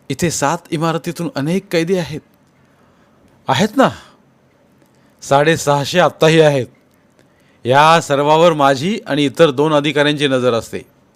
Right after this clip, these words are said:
"परंतु त्यांचं काय?" "काही नाही. इथल्या राजकीय कैदी आणि खुनी, दरोडेखोर अशा सर्वांना समान शिक्षा असते का?"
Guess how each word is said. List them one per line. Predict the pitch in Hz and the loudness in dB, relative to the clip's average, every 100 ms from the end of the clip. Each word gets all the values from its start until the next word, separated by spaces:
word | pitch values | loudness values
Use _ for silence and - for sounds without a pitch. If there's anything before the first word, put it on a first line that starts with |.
| _ _ _ - | _ _ _ -2
"परंतु | 131 151 160 147 127 | -2 -2 -2 -2 -2
त्यांचं | 127 127 139 240 | 0 -2 -2 -4
काय?" | 247 196 - _ _ _ _ _ _ _ _ _ _ _ _ _ _ _ _ _ - | -4 -6 -10 _ _ _ _ _ _ _ _ _ _ _ _ _ _ _ _ _ -4
"काही | 120 117 131 | -2 -2 -4
नाही. | 110 - - _ _ _ _ _ _ - | -8 -12 -20 _ _ _ _ _ _ -8
इथल्या | 127 165 139 | -4 0 0
राजकीय | 127 123 190 190 | 0 -4 -4 -4
कैदी | - 131 139 185 | -2 -2 -2 -2
आणि | 175 147 | -2 -4
खुनी, | - 135 175 170 | -6 -6 -4 -2
दरोडेखोर | 123 135 151 - 165 170 - _ _ | -2 -2 -4 -6 -4 -4 -6 _ _
अशा | 120 147 | -6 -6
सर्वांना | - 123 143 180 | -4 -4 -4 -4
समान | 175 127 135 175 | -6 -4 -4 -4
शिक्षा | 175 - 190 | -8 -8 -8
असते | 165 220 | -6 -8
का?" | 214 | -8